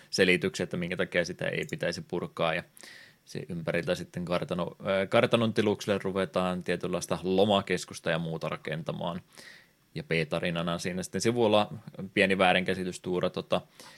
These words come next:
äh, palkkaa yksityisetsivää sitten vakoilemaan yhtä kilpailevaa, äh, kilpailevaa liikemiestä, ja he kun siinä sitten, ähm, kauppakeskuksen, äh,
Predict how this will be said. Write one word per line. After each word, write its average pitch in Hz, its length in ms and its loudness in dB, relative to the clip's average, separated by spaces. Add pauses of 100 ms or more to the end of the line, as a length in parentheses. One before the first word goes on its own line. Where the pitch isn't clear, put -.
(180)
äh, 82 140 -2 (140)
palkkaa 87 540 2 (160)
yksityisetsivää 90 960 0
sitten 92 340 0 (160)
vakoilemaan 92 640 4
yhtä 95 240 -2 (120)
kilpailevaa, 95 720 4 (560)
äh, 107 140 0
kilpailevaa 127 720 6
liikemiestä, 104 880 2
ja 95 120 4
he 92 220 -6
kun - 140 -10
siinä 90 260 -6
sitten, 90 400 -4
ähm, 85 1200 -8 (360)
kauppakeskuksen, 92 840 0
äh, 80 80 -6